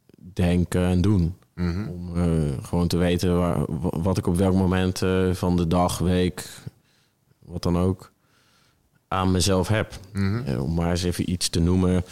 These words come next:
Speaker 1: Ik noemde laatst in een interview, er wa-, was iemand naar mijn atelier gekomen.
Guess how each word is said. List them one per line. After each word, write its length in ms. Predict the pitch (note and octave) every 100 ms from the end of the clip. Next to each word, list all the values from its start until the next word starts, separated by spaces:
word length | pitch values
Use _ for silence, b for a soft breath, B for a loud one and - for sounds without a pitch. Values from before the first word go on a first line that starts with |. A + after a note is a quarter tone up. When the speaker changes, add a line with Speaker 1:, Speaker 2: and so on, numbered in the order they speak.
| B B B B -
Speaker 1:
Ik 140 | F2
noemde 260 | F#2 F#2+ F2+
laatst 340 | F2 F2+ -
in 60 | F#2
een 120 | F2
interview, 680 | F#2+ F2 - - F2+ F2+ F#2 - - - -
er 180 | E2 E2+
wa-, 140 | E2 - -
was 220 | F2 F#2
iemand 240 | F2 E2+
naar 120 | F2+
mijn 140 | F2 D#2+
atelier 400 | - F2 F2+ G2
gekomen. 460 | G2 F2 F#2 F#2